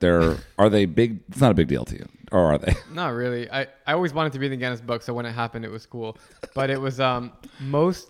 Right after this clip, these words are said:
Speaker 2: do you know what a, a unesco site is? You know what that
Speaker 1: I,
Speaker 2: is?
Speaker 1: I actually don't, and I'm
Speaker 2: Okay,
Speaker 1: glad
Speaker 2: great.
Speaker 1: you're mentioning it.
Speaker 2: A unesco, U N E S C O, a unesco World Heritage,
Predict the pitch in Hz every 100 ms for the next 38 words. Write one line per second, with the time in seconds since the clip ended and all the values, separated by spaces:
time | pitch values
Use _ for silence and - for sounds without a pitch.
0 | _ 147 180 185 139 127 139 127 120 123
1 | - 131 135 135 143 - - - 147 135
2 | 139 135 123 101 101 - 131 107 67 -
3 | 78 120 87 85 85 80 73 - 71 -
4 | _ _ _ _ _ _ 147 147 160 165
5 | - 170 160 147 135 151 127 135 127 135
6 | 117 - - 117 113 104 92 135 139 156
7 | - 160 135 139 127 127 127 123 113